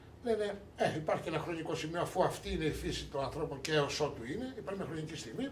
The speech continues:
που μπορεί ο άνθρωπος να είναι καλύτερος. Να μην χρειάζεται στρατό, να μην χρειάζεται πολιτικούς, ε, να μην χρειάζεται κυβερνήτες, μπορεί ο καθένας να αυτοκυβερνηθεί, το ιδανικό της αναρχίας,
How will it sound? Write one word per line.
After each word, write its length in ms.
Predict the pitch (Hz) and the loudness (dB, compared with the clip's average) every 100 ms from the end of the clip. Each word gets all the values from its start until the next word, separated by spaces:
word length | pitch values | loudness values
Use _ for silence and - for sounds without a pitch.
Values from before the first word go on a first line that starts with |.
| - | -4
που 60 | |
μπορεί 180 | 147 175 | -2 2
ο 40 | |
άνθρωπος 260 | 196 190 151 | 2 0 -2
να 60 | 190 | -2
είναι 100 | 220 | 2
καλύτερος. 680 | 220 208 190 - - - - - - - - - - | 2 4 2 -2 -8 -12 -16 -18 -20 -20 -20 -20 -10
Να 60 | 147 | -6
μην 100 | 156 | 0
χρειάζεται 300 | 156 135 127 | 0 0 -2
στρατό, 680 | - - - 214 240 240 - - - - - | -8 -4 4 8 8 6 0 -16 -16 -16 -4
να 100 | 180 | 2
μην 120 | 190 | 2
χρειάζεται 460 | 156 180 170 151 151 | 6 8 8 8 2
πολιτικούς, 840 | 151 147 123 - 202 247 254 - - - - - - | 2 2 0 4 8 8 8 2 -4 -14 -16 -12 0
ε, 220 | 190 185 | 4 6
να 120 | 170 | 4
μην 140 | 180 180 | 2 4
χρειάζεται 320 | 180 165 151 | 6 6 4
κυβερνήτες, 880 | 151 151 143 135 196 233 247 233 - - - - | -2 0 0 2 4 8 6 6 0 -14 -2 8
μπορεί 160 | 214 208 | 10 10
ο 60 | |
καθένας 440 | 196 151 190 165 - | 10 8 8 6 4
να 60 | |
αυτοκυβερνηθεί, 840 | 160 170 156 143 123 120 233 254 | 0 0 0 0 0 -2 2 2
το 160 | 233 185 | 4 2
ιδανικό 460 | 180 160 165 156 - | 2 2 0 2 2
της 200 | 156 147 | 2 2
αναρχίας, 840 | 151 135 123 - 202 147 - | 2 2 0 0 4 4 4